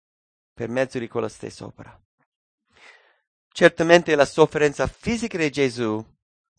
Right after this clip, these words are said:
era, ed è troppo terribile da comprendere, però infinitamente peggio della sofferenza fisica è stata la sofferenza di subire l'ira di Dio.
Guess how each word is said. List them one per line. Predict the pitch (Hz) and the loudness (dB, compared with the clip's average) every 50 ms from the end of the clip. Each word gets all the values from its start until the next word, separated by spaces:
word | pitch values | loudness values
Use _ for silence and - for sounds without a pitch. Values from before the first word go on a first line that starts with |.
| _ _ | _ _
era, | _ 135 143 139 135 - - _ _ _ _ _ _ _ _ _ _ | _ 6 6 6 6 2 -2 _ _ _ _ _ _ _ _ _ _
ed | - 123 120 | -10 -8 -6
è | 131 139 - - _ | -6 -6 -8 -10 _
troppo | - - 170 190 233 226 - - - - | -10 0 2 4 4 4 2 -4 -10 -8
terribile | - 147 135 131 131 127 113 113 113 110 107 107 107 - _ _ _ _ _ | -8 -10 -8 -8 -8 -8 -6 -4 -2 -2 -2 -2 -4 -10 _ _ _ _ _
da | _ - 127 123 | _ 2 2 2
comprendere, | - - 123 120 - - 151 143 135 120 101 95 92 98 98 - _ _ _ _ _ _ _ _ _ _ _ _ _ _ _ _ _ _ _ | 2 -6 -12 -12 -10 -4 -4 -4 -4 -4 -6 -8 -8 -10 -12 -16 _ _ _ _ _ _ _ _ _ _ _ _ _ _ _ _ _ _ _
però | - 147 139 147 143 143 143 143 143 - _ _ _ _ _ _ | 2 6 10 12 12 12 12 10 8 2 _ _ _ _ _ _
infinitamente | 170 180 196 208 196 175 - - 190 185 180 180 165 - 175 160 165 170 165 - - 147 - | 8 8 8 8 8 2 -4 -2 0 2 2 2 0 0 -2 2 4 4 4 4 -2 -6 -6
peggio | - _ - 175 185 175 156 127 120 117 | -4 _ 0 2 4 4 2 2 0 -2
della | 110 110 107 107 | -4 -4 -6 -6
sofferenza | - - 120 - 123 120 110 - 113 | -8 -10 -8 -6 -6 -6 -6 -6 -10
fisica | 98 _ 147 143 117 104 110 - - 101 95 - - - - - | -10 _ -8 -8 -6 -8 -10 -6 -4 -6 -6 -6 -10 -18 -20 -20
è | _ - 110 | _ -12 -12
stata | 110 - - 139 143 - - 123 | -10 2 4 4 4 4 2 -2
la | 117 117 | -4 -4
sofferenza | 110 - 131 123 - - 127 143 147 143 - 147 | -6 -6 -8 -8 -8 -4 -4 -2 -2 -4 -6 -8
di | 127 123 | -10 -10
subire | - - - 113 98 101 127 127 127 127 - - | -12 -12 -14 -14 -10 -8 -8 -8 -8 -10 -12 -14
l'ira | - 104 120 120 113 120 | -10 -6 -6 -6 -6 -8
di | 107 110 110 | -12 -14 -12
Dio. | 104 113 110 101 95 92 98 _ | -10 -8 -6 -4 -4 -6 -6 _